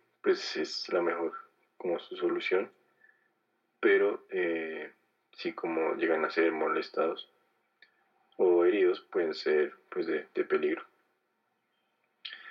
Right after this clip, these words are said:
Eh, cuando son acorralados en la copa de un árbol, pueden saltar al vacío para escapar.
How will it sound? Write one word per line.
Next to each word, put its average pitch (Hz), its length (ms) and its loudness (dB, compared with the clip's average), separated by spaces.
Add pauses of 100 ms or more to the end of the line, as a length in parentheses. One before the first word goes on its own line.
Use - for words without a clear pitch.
(460)
Eh, 87 320 4
cuando - 220 0
son 90 160 4
acorralados 85 680 4
en 82 60 -2
la 85 80 2
copa 80 460 0
de 82 200 2
un 82 140 -2
árbol, 92 320 2
pueden 85 160 0
saltar 82 260 0
al 80 120 0
vacío 98 500 0 (120)
para - 140 -2
escapar. - 500 -2